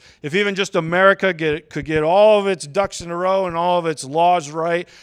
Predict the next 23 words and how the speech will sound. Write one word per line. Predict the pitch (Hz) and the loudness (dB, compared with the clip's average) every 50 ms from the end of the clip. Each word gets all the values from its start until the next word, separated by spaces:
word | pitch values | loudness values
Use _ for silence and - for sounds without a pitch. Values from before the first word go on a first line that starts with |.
| - _ | -20 _
then | - 151 165 160 | -8 -8 -8 -8
finally | - - 170 180 202 202 196 202 196 190 | -6 -2 0 0 0 0 0 0 0 0
we | 190 185 180 180 | 0 -2 -2 -2
would | 180 175 160 | -2 -4 -6
create | - - 156 156 160 170 180 180 180 - | -8 -10 -8 -4 -2 -2 -2 -2 -4 -6
utopia. | 160 170 147 - - 160 175 165 - 139 131 117 104 92 85 - _ _ | -8 -8 -8 -6 -4 -4 -4 -4 -6 -10 -10 -10 -10 -10 -14 -16 _ _
And | 113 131 | -6 -6
we | 156 156 | -6 -4
thought | - - 190 196 190 | 0 2 2 2 2
we | 180 180 180 | 0 -4 -4
did | 160 180 185 185 160 | -2 -2 -4 -4 -4
with | 151 156 151 | -6 -10 -10
things | - - 170 165 156 | -6 -6 -6 -6 -6
like | 147 160 156 131 _ | -6 -8 -8 -8 _
democracy. | - 151 151 151 160 156 147 - - 139 120 - - 127 113 104 95 | -10 -8 -4 -2 -2 -4 -4 -6 -14 -14 -14 -12 -12 -12 -14 -14 -14
And | 95 98 | -16 -14
so | - - 135 | -12 -10 -10
we | 139 151 | -10 -10
started | 143 - 180 180 180 170 147 _ | -8 -6 -4 -4 -4 -4 -8 _
preaching | 175 180 160 - 170 156 147 | -12 -12 -10 -10 -14 -14 -14
things | - 170 165 160 156 139 | -14 -14 -12 -12 -10 -10
like | 143 135 131 _ | -12 -12 -12 _
this | - 160 131 - - - | -10 -8 -8 -8 -12 -14